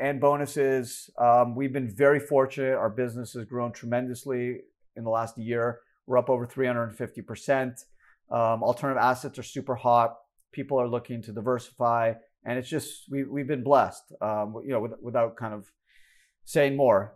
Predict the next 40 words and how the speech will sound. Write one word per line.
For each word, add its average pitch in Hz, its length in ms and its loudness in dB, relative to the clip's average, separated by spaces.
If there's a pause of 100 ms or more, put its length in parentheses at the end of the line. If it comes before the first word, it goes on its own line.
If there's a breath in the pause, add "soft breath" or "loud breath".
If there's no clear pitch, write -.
Uh, 117 220 6
we've 131 140 -2
been 143 120 -4
really 135 220 4
lucky. 120 300 2
So 143 120 -6
yeah, 156 220 8
I 147 140 8
understand 165 600 0
that 139 120 2
our 143 160 4
employees 131 500 0
are 117 120 -6
doing 120 240 -6
well, 117 400 4
but 208 320 8 (880)
they're 139 120 2
not 160 160 4
alone. 160 300 0 (720)
According 226 280 6
to 208 100 4
J 160 200 0
P 160 140 -6
Morgan, 147 480 2 (180)
the 127 140 -8
one 190 240 4
point 196 240 4
eight 180 300 -4
million 160 300 -2
family 147 440 -2
checking 131 320 -2
accounts, 101 520 -10 (920)
in 165 100 0
October, 185 720 8 (480)
the 147 80 0
median 214 460 4
balance 165 480 8
was 156 140 0
up 156 360 4
about 143 300 2